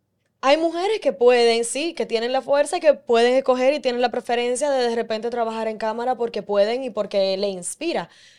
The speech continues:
No hay ningún problema con eso. Si la mujer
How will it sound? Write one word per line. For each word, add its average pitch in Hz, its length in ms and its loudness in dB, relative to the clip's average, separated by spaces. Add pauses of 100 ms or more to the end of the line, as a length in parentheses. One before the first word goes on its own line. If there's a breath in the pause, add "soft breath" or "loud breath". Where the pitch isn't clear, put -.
(140 loud breath)
No 262 320 4
hay 311 140 0
ningún 277 280 -4
problema 262 360 -2
con 233 180 -4
eso. 262 240 0
Si 220 140 -4
la 196 80 -2
mujer 208 500 -4